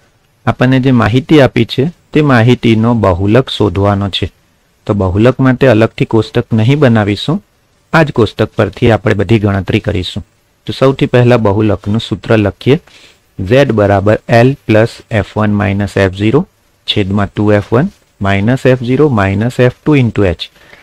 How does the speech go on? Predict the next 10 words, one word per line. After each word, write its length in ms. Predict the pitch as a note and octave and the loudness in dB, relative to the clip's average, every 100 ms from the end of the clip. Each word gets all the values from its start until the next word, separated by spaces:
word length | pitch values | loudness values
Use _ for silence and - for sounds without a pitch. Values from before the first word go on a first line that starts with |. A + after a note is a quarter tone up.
| _ - | _ -6
આ 40 | |
બધી 320 | A#2 C#3 C#3 D3+ | 0 2 2 2
માહિતી 440 | B2 A2+ A2+ A#2 | 4 2 2 2
આપણે 260 | G#2 G2+ G#2 | 2 0 -2
આ 40 | |
કોષ્ટક 420 | - G#2+ - A#2 | -2 -4 -2 -6
પરથી 360 | - F#2+ - G2+ | -4 -8 -6 -4
જ 40 | |
લઈએ. 300 | G2+ G2+ D#2+ - _ _ _ _ _ _ | -2 -2 -4 -12 _ _ _ _ _ _
ચાલો, 160 | - D2+ | -6 -6